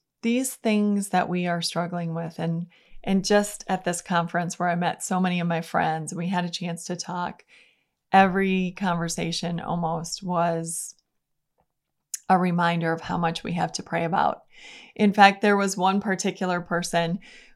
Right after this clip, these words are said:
who I had seen at a, at another conference in July. And when I left that day, I was in tears. And I ran into her just as I was leaving. I was leaving the conference, you know, like a half an hour, hour early or something. I just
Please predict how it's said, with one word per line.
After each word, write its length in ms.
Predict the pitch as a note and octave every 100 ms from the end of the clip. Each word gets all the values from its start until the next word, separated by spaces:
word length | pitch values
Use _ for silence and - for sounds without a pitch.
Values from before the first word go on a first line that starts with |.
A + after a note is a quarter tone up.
| -
who 260 | A#3 G#3+ -
I 180 | G3 G3+
had 300 | G3+ F3+ - _ _
seen 360 | - - G3 F#3+
at 160 | F3
a, 320 | - E3+ - F#3
at 80 |
another 320 | F3+ F#3 F3 F3
conference 540 | F#3 D#3+ E3+ E3 -
in 120 | E3+
July. 540 | F3 E3 D#3 D#3 D#3+ - - - - -
And 160 | G3+
when 160 | G3 G3+
I 200 | G3 G#3+
left 360 | G#3 F#3+ G#3 -
that 240 | F3+ -
day, 200 | E3+ E3
I 220 | - F3
was 200 | E3+ F3
in 160 | E3+ E3+
tears. 560 | - - - - - - _ _ _ _ _
And 120 | F#3+ F3+
I 100 | F3
ran 320 | F3+ G3 G#3+
into 220 | G#3+ G#3+
her 280 | G#3 F#3+ F#3
just 300 | E3+ F3+ -
as 100 | F3+
I 140 | F3+
was 160 | E3+ F3
leaving. 420 | E3+ E3 E3+ E3
I 120 | -
was 180 | D#3+ D#3
leaving 260 | F3+ F#3+ F#3
the 60 |
conference, 720 | F#3 F#3 F3 E3 E3+ E3 E3 F3+
you 80 |
know, 100 | D#3
like 180 | D3 -
a 60 | G3
half 240 | G3 -
an 80 | E3
hour, 300 | D#3+ D#3 -
hour 240 | E3+ E3 -
early 300 | - - -
or 80 | E3+
something. 420 | - E3 E3 D#3+
I 160 | D3
just 400 | D#3 E3+ E3+ -